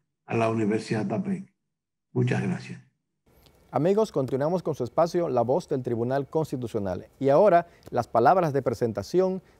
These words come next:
Speaker 2: del magistrado Milton Ray Guevara, presidente de este tribunal,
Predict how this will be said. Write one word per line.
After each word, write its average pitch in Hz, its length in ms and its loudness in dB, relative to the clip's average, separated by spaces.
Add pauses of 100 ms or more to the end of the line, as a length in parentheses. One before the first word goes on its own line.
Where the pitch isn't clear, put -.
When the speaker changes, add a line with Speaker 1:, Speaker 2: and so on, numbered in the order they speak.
Speaker 2:
del 123 160 0
magistrado 139 720 0
Milton 160 340 -2
Ray 165 180 0
Guevara, 156 360 4
presidente 131 640 0
de 123 100 -2
este 139 180 -4
tribunal, 147 480 -2